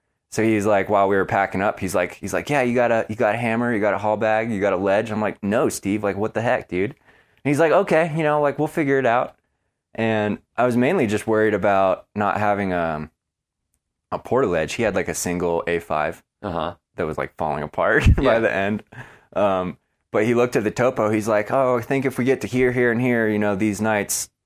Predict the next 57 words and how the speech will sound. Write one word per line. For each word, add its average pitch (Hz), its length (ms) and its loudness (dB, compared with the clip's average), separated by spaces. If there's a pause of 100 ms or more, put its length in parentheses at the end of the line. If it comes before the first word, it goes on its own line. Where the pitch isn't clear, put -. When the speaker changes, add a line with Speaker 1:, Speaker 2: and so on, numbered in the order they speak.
(140)
Speaker 1:
uh, 92 280 0
there's 92 180 -2
natural 92 360 -2
ledges 87 340 -2
and 85 100 -4
you'll 85 80 -4
be 78 140 -8
fine." 82 320 -6 (520)
But 120 160 2
he 139 100 2
hadn't 123 180 4
climbed 110 260 -2
the 95 60 0
route, 104 200 0
so 95 120 -4
he 92 100 0
really 95 200 0
didn't 85 200 -4
know 82 120 -2
what 76 100 -4
he - 20 -6
was - 100 -10
talking 78 280 -6
about. 67 200 -4
Speaker 2:
Right. 80 240 -6 (380)
Speaker 1:
Um, 80 440 -4 (680)
and 120 160 2
the - 20 2
topo 135 360 2
kinda 98 260 -2
was 87 160 0
misleading. 85 500 -2
Like, 78 140 -4
every 92 400 -2
ledge 87 280 -2
we 80 100 -4
thought - 280 -4
was 80 140 -8
gonna 85 180 -6
be 80 140 -6
good 90 360 -4
ended 76 220 -6
up 71 140 -8
being 76 160 -6
shitty, 80 420 -6 (180)
and 80 80 -6
all 80 120 -2
the 82 60 -2
Speaker 2:
Uh-huh. 82 40 -2
Speaker 1:
ones 80 160 -6
we 78 60 -10
thought 73 260 -2
were 80 60 -4
gonna 78 160 -4
be 76 60 -6
bad 76 280 -2
were 71 280 -6